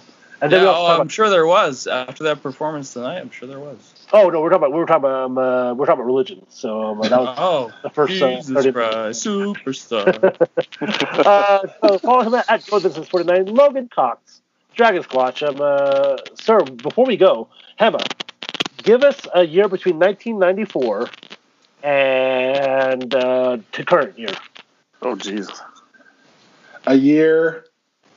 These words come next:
Speaker 4: uh, just pick a year?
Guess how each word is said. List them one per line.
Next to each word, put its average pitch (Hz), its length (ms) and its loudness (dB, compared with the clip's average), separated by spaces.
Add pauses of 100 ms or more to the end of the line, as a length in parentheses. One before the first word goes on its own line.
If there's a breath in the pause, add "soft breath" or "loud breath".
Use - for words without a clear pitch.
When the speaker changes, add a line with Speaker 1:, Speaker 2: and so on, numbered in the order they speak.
Speaker 4:
uh, 135 560 -6 (1300)
just - 360 -4
pick 143 200 -6
a 139 40 0
year? 135 480 -2